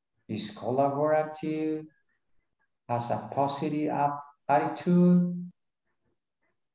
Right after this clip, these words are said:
And you can read, uh, the next one about Karen Solano. And, and based on that, we are going to talk about it.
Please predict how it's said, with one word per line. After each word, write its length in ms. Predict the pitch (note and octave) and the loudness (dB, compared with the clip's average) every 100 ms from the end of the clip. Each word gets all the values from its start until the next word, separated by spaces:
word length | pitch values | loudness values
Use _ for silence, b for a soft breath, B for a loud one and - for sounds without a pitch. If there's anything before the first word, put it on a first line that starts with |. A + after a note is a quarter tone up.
| _ _ _ _ - _ _ _ _ _ - | _ _ _ _ -20 _ _ _ _ _ -2
And 120 | F3 | 2
you 120 | E3 C#3+ | 2 2
can 260 | C#3 C3 | 0 2
read, 400 | B2+ B2+ B2 A#2+ | 4 4 4 4
uh, 480 | A2+ A2+ G#2+ G#2+ G#2 - _ _ _ _ _ - | 4 6 4 2 0 -4 _ _ _ _ _ -2
the 100 | A2+ | 0
next 340 | A#2+ B2 - | 0 -2 -2
one 500 | B2 A#2+ A#2+ A#2+ A#2+ - | 0 0 0 -2 -4 -6
about 440 | B2 A2+ A2 A2 | -2 2 2 0
Karen 400 | A2+ A2+ A2+ A2 | 0 2 2 0
Solano. 540 | G#2+ A2 G#2+ G#2 G2 F#2 - _ _ _ _ _ _ _ _ _ _ _ _ _ G#3 G#3 A#3 B3 D4 D4 F4 D#4+ B3+ D4 - _ _ _ B3+ | -2 -2 0 2 0 -4 -10 _ _ _ _ _ _ _ _ _ _ _ _ _ -20 -20 _ -20 -20 -12 -6 -6 -6 -8 -12 _ _ _ -6
And, 540 | C#4+ B3+ A3 A3 A3 - - - | -2 0 2 2 0 -6 -12 -4
and 160 | F3+ F#3 | 0 4
based 260 | D3+ D#3 E3 | 4 2 0
on 140 | D#3 | 2
that, 300 | D3+ D3 D3 C#3+ | 4 6 2 0
we 100 | C#3 | 0
are 220 | C3 B2+ | 2 2
going 380 | B2 A#2+ A#2+ A#2+ | 2 2 0 -4
to 400 | B2 A2+ A2+ A2+ - - | -2 0 0 -2 -8 -2
talk 300 | G#2+ G2 - | 0 0 -4
about 320 | G#2+ A1 - | -4 -4 -6
it. 120 | - | -8